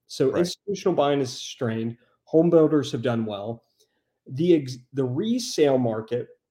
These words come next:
Speaker 1: prices have hold, held firm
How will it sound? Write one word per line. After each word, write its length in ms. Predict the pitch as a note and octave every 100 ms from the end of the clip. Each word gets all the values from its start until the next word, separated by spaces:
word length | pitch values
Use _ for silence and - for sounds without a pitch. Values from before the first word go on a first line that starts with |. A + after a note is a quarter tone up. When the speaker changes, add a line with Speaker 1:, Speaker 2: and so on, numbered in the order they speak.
| _ _ _ _ _ _ _
Speaker 1:
prices 420 | - D#3+ E3+ G3+
have 120 | F#3
hold, 460 | F3 F3 E3 D#3 - _
held 460 | - C#3 C3 C3+ B2+ - _ _ _
firm 580 | F3+ C3 A#2 C3+ D3+